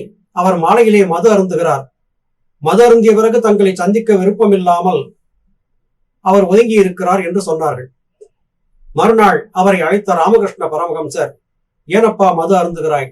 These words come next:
அது உன்னையும் உன் குடும்பத்தையும் நாசம் செய்து விடுமே" என்று சொன்னார். "சுவாமி, எனக்கு புரிகிறது, ஆனால் என்னால் மது அருந்தாமல் இருக்க முடியவில்லை, நான் என்ன செய்வது?" என்று அழுதார்.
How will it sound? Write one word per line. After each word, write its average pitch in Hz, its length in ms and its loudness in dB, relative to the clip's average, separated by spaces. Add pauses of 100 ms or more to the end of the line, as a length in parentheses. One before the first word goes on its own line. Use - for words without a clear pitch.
அது 165 220 -8
உன்னையும் 220 400 0
உன் 190 160 -2
குடும்பத்தையும் 190 580 -4
நாசம் 202 340 -4
செய்து 185 220 -2
விடுமே" 175 300 -10
என்று 160 200 -10
சொன்னார். 135 320 -12 (1600)
"சுவாமி, 202 420 0
எனக்கு 180 300 -8
புரிகிறது, 190 460 -2 (1040)
ஆனால் 196 360 2
என்னால் 202 360 2
மது 185 200 2
அருந்தாமல் 208 500 4
இருக்க 196 260 -2
முடியவில்லை, 160 520 -6
நான் 160 240 -8
என்ன 196 180 0
செய்வது?" 185 380 -2 (160)
என்று 180 360 -6
அழுதார். 147 440 -6